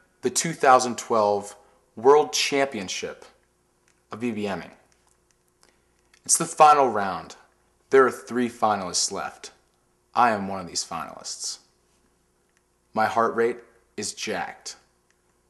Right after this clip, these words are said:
The judges are about to B B M me the final question so I can B B M them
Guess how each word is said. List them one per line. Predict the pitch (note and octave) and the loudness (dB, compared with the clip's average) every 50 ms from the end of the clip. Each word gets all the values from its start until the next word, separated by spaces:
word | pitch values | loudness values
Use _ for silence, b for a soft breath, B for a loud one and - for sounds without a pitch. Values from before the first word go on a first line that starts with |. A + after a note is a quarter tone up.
| _ _ _ _ _ | _ _ _ _ _
The | - | -12
judges | A2+ A2 C3 B2 B2 B2+ D3 D#3+ D#3+ D#3+ - - - - | -2 0 2 2 2 0 -2 -6 -4 -2 -4 -4 -2 0
are | A#2 | 0
about | A#2 A2 A#2 A#2 A2 - | 2 4 4 2 2 2
to | - | -6
B | G2+ A2 A#2+ | -6 -6 -6
B | A2+ G2+ A2+ A2 | -4 -4 -4 -4
M | A2 A2 A2 A2+ | -2 -2 -2 -2
me | B2 B2+ C3+ C#3 - - _ _ _ _ _ _ _ _ | -4 -4 -8 -10 -12 -20 _ _ _ _ _ _ _ _
the | A#2 | -14
final | - - C3 A#2+ A2+ A2 G#2 | 2 4 6 6 6 4 0
question | - - A2+ A2 G#2+ - - - B2+ B2+ | -2 -2 -2 -2 -2 -4 -8 -8 -6 -6
so | - - A2+ | -2 -2 -2
I | G#2+ | -2
can | G#2 - A2 G2+ | -2 -4 -8 -8
B | G2 - A#2 A2+ | -6 -6 -6 -6
B | G2+ G#2+ G#2+ | -4 -6 -4
M | G#2 G#2+ G#2+ G2+ | -4 -4 -4 -4
them | F#2+ G#2 G2 G2+ G#2+ A2 B2 | -4 -6 -6 -4 -6 -8 -10